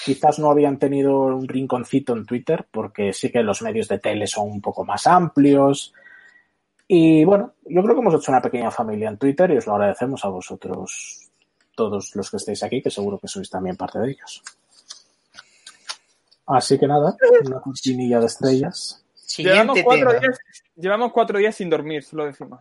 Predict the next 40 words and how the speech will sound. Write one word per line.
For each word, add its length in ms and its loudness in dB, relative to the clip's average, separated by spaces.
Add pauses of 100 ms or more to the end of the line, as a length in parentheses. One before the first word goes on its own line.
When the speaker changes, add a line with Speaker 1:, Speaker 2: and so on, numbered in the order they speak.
Speaker 3:
eso. 140 -16
Bueno, 180 -8
venga, 180 -4
otro 180 -4
Speaker 2:
No, 120 -2
Speaker 3:
tema. 60 -8
Speaker 2:
yo, 160 -4 (500)
yo 120 -2
sinceramente 600 2
Speaker 1:
Yo 60 8
no 160 4
co- 120 0 (640)
Speaker 2:
he 120 4
dormido 360 2
bien, 260 -4
¿eh? 120 -8
No, 320 -4
no 220 -6
miento. 460 -8 (800)
Speaker 1:
Yo 140 4
voy 100 8
a 60 6
contar 280 4
mi 120 2
anécdota 520 4
de 120 2
que 140 0
el 80 0
lunes 320 -2
yo 100 2
no 100 4
comí, 340 -6 (1080)
porque 320 0
estábamos 560 2
pendientes 500 0
de 100 -2
sacar 280 0
los 160 0
telediarios. 840 2
Era 260 4